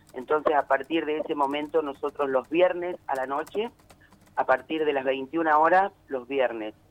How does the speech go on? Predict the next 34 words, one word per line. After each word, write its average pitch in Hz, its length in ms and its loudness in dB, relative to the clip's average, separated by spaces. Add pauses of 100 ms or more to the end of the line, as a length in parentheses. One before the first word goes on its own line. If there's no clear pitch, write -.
sábados 120 420 2
y 135 60 -12
domingos, 185 540 -2 (420)
no 147 260 0
entra 151 340 0
nadie 147 420 0
de 147 100 -4
ninguna 131 460 -2
localidad. 107 560 -4 (960)
Este, - 400 0
de 151 80 -2
esta - 180 2
manera 170 380 2
nosotros 160 480 -4
podemos 170 420 0
juntarnos 147 560 0
en 123 60 -10
la 120 100 -4
localidad, 180 540 0
no 151 180 -2
más 139 200 -2
de 131 120 -6
diez 139 180 -10
personas, 202 520 0 (880)
y, 131 540 -2 (160)
y 180 80 0
bueno, 208 280 2
tendríamos 175 580 -6
controlado 143 640 0
el 123 80 -6
razonamiento, 143 580 -8
es 170 60 -2
decir, 151 260 -8
bueno, 120 320 -4